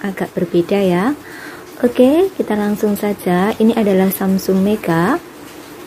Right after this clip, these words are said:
Pertama kali kita masuk ke layar H P, kemudian kita klik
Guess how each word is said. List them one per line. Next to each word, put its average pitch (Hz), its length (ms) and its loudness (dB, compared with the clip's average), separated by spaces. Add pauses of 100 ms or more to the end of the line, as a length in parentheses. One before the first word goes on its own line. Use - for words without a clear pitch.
(160)
Pertama 254 400 4
kali 269 240 0
kita 269 240 2
masuk 247 400 2
ke - 80 0
layar 208 400 2
H 196 160 0
P, 185 320 2
kemudian 247 480 4
kita 240 400 2
klik 233 240 4